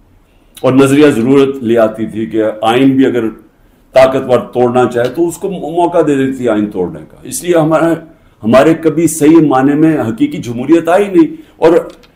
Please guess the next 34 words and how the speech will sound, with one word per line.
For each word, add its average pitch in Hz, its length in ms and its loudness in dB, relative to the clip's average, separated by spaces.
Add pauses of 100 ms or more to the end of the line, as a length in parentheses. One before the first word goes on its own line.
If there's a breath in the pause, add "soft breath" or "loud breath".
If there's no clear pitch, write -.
(180)
हकीकी 147 380 -2
जमहूरियत 156 440 4
का 151 100 4
मतलब 131 320 -2
है 92 140 -8
हकीकी 101 320 -14
आजादी। 110 360 -2
देख 135 360 -8
लें, 180 280 -2
पहले 180 200 0
ये 165 100 4
समझ 110 320 -6
आए, 69 100 -16 (640 soft breath)
जमहूरियत 196 840 2 (560)
जब 151 240 2
हकीकी 175 460 -4
होती 156 320 4
है 160 120 4
तो 156 120 -2
इसका 151 240 0
मतलब 135 520 -2
आपके 120 640 0 (320 soft breath)
जो 113 160 -2
fundamental 151 640 2
rights 113 400 0
हैं, 95 60 -6
आपके 107 260 -2
जो 110 120 -4
हुकूक 117 340 -10
हैं, 123 60 -4
उनकी 113 400 -10
हिफाजत 92 480 -4
करती 101 280 -8
है 101 140 -4